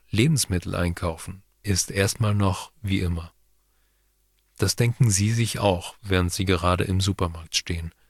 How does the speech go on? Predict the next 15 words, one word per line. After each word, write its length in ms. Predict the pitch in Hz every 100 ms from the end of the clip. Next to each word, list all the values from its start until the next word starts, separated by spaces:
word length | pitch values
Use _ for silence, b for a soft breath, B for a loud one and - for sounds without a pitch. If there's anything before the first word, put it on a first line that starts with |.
| _ _ _ _ _ _ _ -
Sie 200 | 95 98
sind 260 | 95 143 156
in 140 | 98
der 140 | 95
Rolle 420 | 87 85 98 131 127
des 240 | 123 -
Einkäufers 840 | 101 101 101 90 85 - 101 - -
oder 200 | 101 98
der 200 | 98 95
Einkäuferin 680 | 95 - 90 - 92 85
dort 320 | 82 80 82 - B B B _
und 260 | 95 87 -
in 260 | 98 87
keiner 380 | - 90 90 92
anderen. 420 | 95 87 80 80